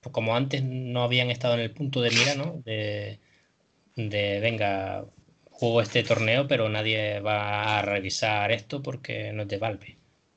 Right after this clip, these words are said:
Y ahora que, que sí que están jugando un, un R M R que da acceso al, al Major, eh, se pensarían que a lo mejor no se iban a dar cuenta o algo, pero no sé, la verdad que da que pensar si,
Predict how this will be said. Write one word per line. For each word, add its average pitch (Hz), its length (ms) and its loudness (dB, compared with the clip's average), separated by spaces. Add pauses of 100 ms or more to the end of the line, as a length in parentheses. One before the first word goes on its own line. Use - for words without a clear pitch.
(120)
Y 113 140 4
ahora 110 280 6
que, 110 460 2
que 104 140 -4
sí - 160 -6
que 117 100 -6
están 110 220 -4
jugando 117 300 -4
un, 110 500 -4
un 117 200 4
R 113 180 4
M 113 180 4
R 107 320 -2 (360)
que 110 100 -4
da 101 80 2
acceso 110 340 0
al, 104 180 -2
al 101 320 -2
Major, 110 380 -2 (1120)
eh, 107 880 4
se - 180 0
pensarían 110 500 4
que 117 180 4
a 117 40 4
lo 113 80 -2
mejor 113 280 -2
no 117 80 -2
se 110 100 -4
iban 117 160 -2
a 113 80 -4
dar 110 160 -4
cuenta 117 300 -4
o 110 40 -2
algo, 135 200 -4
pero 107 380 -8
no 127 120 0
sé, 98 500 0
la 104 120 -6
verdad 117 240 -4
que 131 460 -4 (840)
da 135 260 4
que 143 100 2
pensar 139 560 2
si, 110 1000 -6